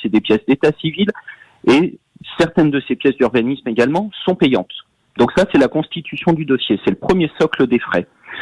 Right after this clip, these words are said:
Deuxième socle des frais, ça va être les taxes de publicité foncière, avec les droits qui repartent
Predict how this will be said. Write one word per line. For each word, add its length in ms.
Deuxième 460
socle 420
des 140
frais, 360
ça 80
va 80
être 140
les 100
taxes 240
de 80
publicité 500
foncière, 500
avec 540
les 560
droits 380
qui 100
repartent 600